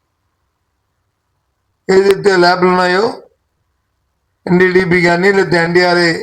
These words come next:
ల్యాబ్లు ఏవైతే నేషనల్ లెవెల్లో డైరీకి సంబంధించిన ఉన్నాయో, అవి కాదు, ఇది మళ్ళీ దాని సప్లిమెంటరీ మళ్ళీ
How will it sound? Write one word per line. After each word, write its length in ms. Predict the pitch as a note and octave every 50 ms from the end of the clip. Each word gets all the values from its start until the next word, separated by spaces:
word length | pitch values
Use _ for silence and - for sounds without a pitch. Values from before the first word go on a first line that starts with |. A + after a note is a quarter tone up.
| - - F3+
ల్యాబ్లు 280 | E3 E3+ F3 E3+ F3 F3
ఏవైతే 420 | E3+ E3 F3 F3+ F3 - F3+ E3+ D#3+ D3+ - - - - _ - E3
నేషనల్ 420 | D#3 D#3+ D#3+ D#3 - F3+ F3 D#3+ D3+ D#3 - _ _ _ _ _ -
లెవెల్లో 360 | E3+ E3+ F3 F3 F3+ F3 E3+ E3 D#3
డైరీకి 340 | D#3+ D#3+ E3 E3+ E3+ E3 E3+ E3+
సంబంధించిన 420 | D#3+ D#3+ E3 E3 D#3 C#3+ D#3 D3+ C#3+ - - - _ -
ఉన్నాయో, 300 | E3 D#3+ E3 F3 G3 A3+ A#3+ - _ _ _ _ _ -
అవి 160 | - F#3+ G3 F#3+ F#3+ D#3+
కాదు, 300 | F3 F3+ F3+ F3 F3+ G3+ A3+ C4 - - _ _ _ _ _ _ _ _ _ _ _ _ _ _ _ _ _ _ _ _ _ _ _ _ _ _ _ _ _ _ _ _ _ _ _ _ _ _ _ _ _ _ _ _ -
ఇది 220 | G3+ F#3+ G3 F#3+ F3 D#3 - - - - - _ _ _ _ _ _ _ _ _ _ _ _
మళ్ళీ 200 | - F3 F#3+ G3+ G#3
దాని 220 | F#3+ G3 F#3 - -
సప్లిమెంటరీ 500 | E3+ D3+ F3+ F3+ F#3+ G3 F#3 E3+ F3+ F3 E3+
మళ్ళీ 180 | E3+ E3+ F3